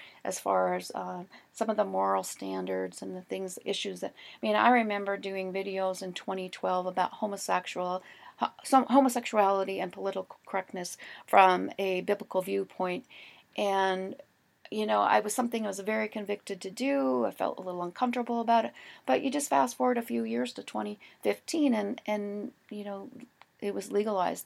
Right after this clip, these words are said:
The homosexual marriage was legalized. So, and then you go a few more years and, and now it's all about transgenders and their rights and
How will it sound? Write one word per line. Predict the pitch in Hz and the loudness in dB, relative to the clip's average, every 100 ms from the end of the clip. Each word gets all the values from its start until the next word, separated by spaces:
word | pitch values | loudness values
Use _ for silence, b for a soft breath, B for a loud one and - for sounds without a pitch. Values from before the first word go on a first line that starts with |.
| - | -12
The | - 190 - | -6 -4 -4
homosexual | 208 214 240 - 196 | -4 -4 -6 -6 -6
marriage | 196 196 196 | -6 -6 -8
was | 190 185 | -10 -8
legalized. | 196 220 196 190 - - B B B | -4 -4 -4 -6 -8 -12 B B B
So, | - 247 | 6 8
and | - 233 233 | 8 6 6
then | 233 226 233 - | 4 2 0 -2
you | 226 - | -4 -4
go | - 233 | 2 2
a | |
few | 233 226 | 2 -2
more | 226 220 | 0 0
years | 220 226 233 233 | 0 2 2 2
and, | 214 196 B B B | -2 -8 B B B
and | 208 | 2
now | 220 226 240 | 6 8 6
it's | 233 | 6
all | 220 214 | 2 2
about | 208 202 - | 0 0 -2
transgenders | 220 208 196 - 214 208 190 180 - | -6 -6 -8 -6 -4 -4 -6 -6 -8
and | 190 190 | -8 2
their | 214 220 | 6 6
rights | 202 190 - - - | 4 -2 -4 -8 -6
and | 185 185 | -6 -6